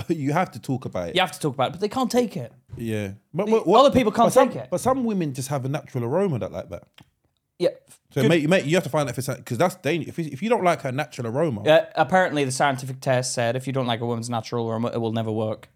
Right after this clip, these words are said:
Speaker 1: Oh, really?
Speaker 2: 'Cause you don't forgive your nose.
Speaker 1: Okay. So maybe, yeah, you have to have
Speaker 2: So,
Speaker 1: the conversation
Speaker 2: you have to have the
Speaker 1: and,
Speaker 2: convo.
Speaker 1: and then, and then if it's not her P H levels, then maybe you just aren't compatible.
Speaker 2: Yeah.
Speaker 1: And it's no one's fault.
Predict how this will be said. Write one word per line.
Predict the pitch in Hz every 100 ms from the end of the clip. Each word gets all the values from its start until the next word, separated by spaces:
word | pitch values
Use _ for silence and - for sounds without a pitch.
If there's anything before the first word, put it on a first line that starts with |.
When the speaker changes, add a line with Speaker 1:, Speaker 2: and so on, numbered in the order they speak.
| -
Speaker 1:
Oh, | 95
really? | 107 104
Speaker 2:
'Cause | 95 123
you | 196
don't | 147 131
forgive | - 127 120
your | 117
nose. | 113 110 113 - _ _ -
Speaker 1:
Okay. | 85 92 - 90 90 _ _ _ _ _ _ _ _
So | -
maybe, | 113 123 113
yeah, | 127
you | 123
have | 151
to | 147
have | 117
Speaker 2:
So, |
Speaker 1:
the | 110
conversation | 117 107 123
Speaker 2:
you | 147
have | 151
to |
have | 139
the | 131
Speaker 1:
and, | 127 123 113
Speaker 2:
convo. | 131
Speaker 1:
and | 131
then, | 107 104
and | 95 98 98
then | 98
if | - 120
it's | 120
not | 117
her | 113
P | - 123
H | 87
levels, | 104 98
then | 92
maybe | 104 113
you | 107
just | 98
aren't | 107 107 98
compatible. | 104 135 113 104 - _ _
Speaker 2:
Yeah. | 120 120 131 131 _
Speaker 1:
And | 95
it's | 104 117
no | 131
one's | 117
fault. | - 151